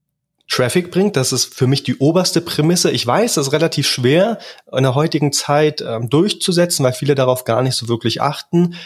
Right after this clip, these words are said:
Aber er muss Traffic bringen, er muss themenrelevant sein, ähm, er muss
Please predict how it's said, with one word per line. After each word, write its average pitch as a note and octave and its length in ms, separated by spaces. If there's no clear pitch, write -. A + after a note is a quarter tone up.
Aber C#3 440
er C3 100
muss D3+ 180
Traffic F3 400
bringen, A#3+ 300
er C#3+ 100
muss C#3 240
themenrelevant G3 680
sein, A#3 380
ähm, C3+ 460
er C3 120
muss - 340